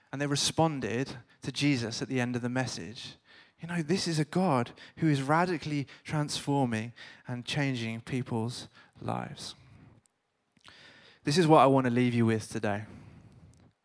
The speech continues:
What opportunities have you neglected? What opportunities have you neglected? I've never said today,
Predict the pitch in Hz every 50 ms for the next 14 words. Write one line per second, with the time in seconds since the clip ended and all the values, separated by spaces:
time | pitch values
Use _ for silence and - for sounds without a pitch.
0 | _ _ _ _ _ _ _ _ _ _ _ _ - 131 147 175 - 156 165 -
1 | - 147 - - 151 151 151 131 - - 123 113 104 123 123 117 120 123 117 117
2 | 110 117 113 - - - - 101 - - - _ _ _ _ _ _ _ _ _
3 | _ _ _ _ _ _ _ _ _ _ _ _ _ _ _ _ - 135 143 143
4 | - 139 147 - - - - 147 147 143 131 - - 120 110 104 - - - -
5 | _ _ _ _ _ _ - - 127 120 123 127 127 123 117 110 107 _ _ -
6 | - _ _ _ - 127 - 131 110 - - - 113 95 95 - - - - -
7 | _ _ _ _ _ _ - 135 143 139 143 151 160 170 165 170 180 - - -
8 | 170 160 160 - - - 127 113 110 107 98 107 117 123 117